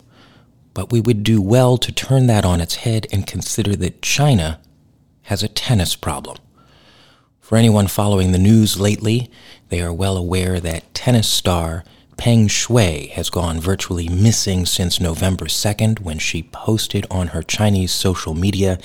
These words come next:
that high-ranking Chinese official Vice Minister Zhang Gaoli had raped her.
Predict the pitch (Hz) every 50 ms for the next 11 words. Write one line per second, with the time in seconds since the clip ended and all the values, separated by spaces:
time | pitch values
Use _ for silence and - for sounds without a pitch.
0 | - - - - - - - _ - 85 82 80 78 - - - - _ _ _
1 | - - - - 117 127 123 104 107 110 110 110 - - 110 107 107 104 - -
2 | - - _ _ - - - 113 110 110 110 110 104 - 95 85 - - 107 98
3 | - 101 90 92 82 87 98 107 113 - - - 104 101 104 98 - - 98 95
4 | 85 80 98 98 98 101 101 98 92 95 90 87 85 92 110 110 101 90 85 85
5 | - - - - - - - - - - 101 98 92 - - 87 85 82 90 92
6 | - - - - - 139 123 -